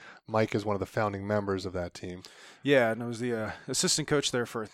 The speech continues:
Speaker 2: four or five years?
Speaker 1: Something like
Speaker 2: Four
Speaker 1: that,
Speaker 2: years? Something
Speaker 1: yeah.
Speaker 2: like that. So,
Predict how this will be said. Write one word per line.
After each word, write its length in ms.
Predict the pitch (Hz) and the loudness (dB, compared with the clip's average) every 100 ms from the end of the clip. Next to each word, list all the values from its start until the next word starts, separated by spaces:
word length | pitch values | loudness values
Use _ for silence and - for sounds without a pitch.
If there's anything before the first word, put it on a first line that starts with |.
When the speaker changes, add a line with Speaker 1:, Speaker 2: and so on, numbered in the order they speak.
| - _ _ | -16 _ _
Speaker 2:
four 220 | - 147 | -10 -6
or 20 | |
five 220 | - 185 180 | -2 0 0
years? 240 | 202 202 | -2 0
Speaker 1:
Something 260 | - 120 117 | 0 0 2
like 120 | 104 | 2
Speaker 2:
Four 100 | 180 | 2
Speaker 1:
that, 120 | 98 | 0
Speaker 2:
years? 120 | 101 | 0
Something 180 | - 117 | -2 -2
Speaker 1:
yeah. 60 | 101 170 175 | -2 0 0
Speaker 2:
like 100 | 160 | -2
that. 60 | - - - - | -10 -20 -20 -10
So, 360 | - 170 160 | 4 8 8